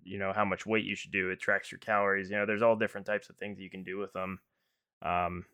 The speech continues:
and I think that they're kind of, you know, becoming more and more popular. I think when we look at, um, you know, maybe over the last five or ten years, the,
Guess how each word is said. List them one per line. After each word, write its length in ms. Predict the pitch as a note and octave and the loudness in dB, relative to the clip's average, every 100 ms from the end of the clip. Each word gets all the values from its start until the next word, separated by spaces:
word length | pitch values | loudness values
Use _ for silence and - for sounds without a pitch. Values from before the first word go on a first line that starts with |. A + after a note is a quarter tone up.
| _ - | _ 2
and 120 | G#2+ | 6
I 80 | A2 | 6
think 220 | C3+ C3 | 4 -2
that 100 | G#2+ | 6
they're 200 | A2+ G#2 | 6 8
kind 240 | A2 A2 | 8 8
of, 240 | G#2+ G2 G2 | 8 6 2
you 100 | G2+ | 2
know, 100 | G2 | 2
becoming 360 | F#2+ G#2+ G2 | 2 0 2
more 160 | G2 G#2 | 2 2
and 100 | G2+ | 2
more 140 | F#2 | 0
popular. 520 | - G2 - F#2+ F#2+ | 4 4 4 2 4
I 60 | G2 | 4
think 300 | - G2+ F2+ - _ _ _ - _ | 4 -2 -4 -12 _ _ _ -20 _
when 120 | - | 0
we 100 | G#2 | 2
look 280 | G2 G2 - | 6 4 4
at, 100 | G2+ - F2+ | -2 -2 -2
um, 420 | F#2+ F#2 F2+ F2+ - | 0 2 0 -6 -6
you 100 | F#2 | -2
know, 120 | F#2 | 2
maybe 200 | G2 G2 | 2 2
over 160 | F#2 | 2
the 80 | F#2 | 0
last 340 | F2+ F#2+ F#2 - | 2 4 2 2
five 220 | G2 G2 | 4 4
or 60 | |
ten 240 | F#2+ - F#2 | 0 -6 -4
years, 440 | G2 G2+ G2 - | 0 0 -2 -6
the, 420 | F#2+ F#2+ F#2+ F#2 | -4 -2 -2 -4